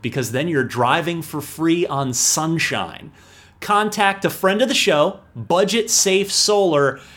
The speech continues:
at budget safe solar dot com. Their byline is capping tomorrow's energy costs today. And by the way, if you've considered entering the growing field of solar, they'd like to talk to you about that as well. So either way, just learn more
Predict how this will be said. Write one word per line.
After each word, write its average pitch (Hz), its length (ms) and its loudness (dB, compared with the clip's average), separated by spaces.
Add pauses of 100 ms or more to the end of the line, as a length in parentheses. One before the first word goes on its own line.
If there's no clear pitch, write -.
(120)
at 139 380 -2
budget 214 360 -2
safe 185 380 2
solar 277 680 0
dot 143 320 0
com. 131 500 0 (300)
Their 214 180 2
byline 240 600 2
is 175 520 0 (240)
capping 285 460 0
tomorrow's 196 580 2
energy 156 380 0
costs 120 600 0
today. 92 600 0 (400)
And 208 120 2
by 311 140 2
the 349 80 0
way, 269 160 2
if - 120 -4
you've 294 160 0
considered 262 680 -2
entering 190 720 0
the 160 140 -2
growing 123 400 0
field 120 280 -2
of 110 100 -4
solar, 147 400 0
they'd 180 180 -4
like 151 180 2
to 170 100 -6
talk 170 280 -2
to 190 60 -2
you 180 40 2
about 185 260 -2
that 208 160 0
as 190 140 -2
well. 240 180 0
So 190 300 -2 (320)
either 330 320 0
way, 208 240 2
just 294 180 -4
learn 269 380 2
more 233 480 0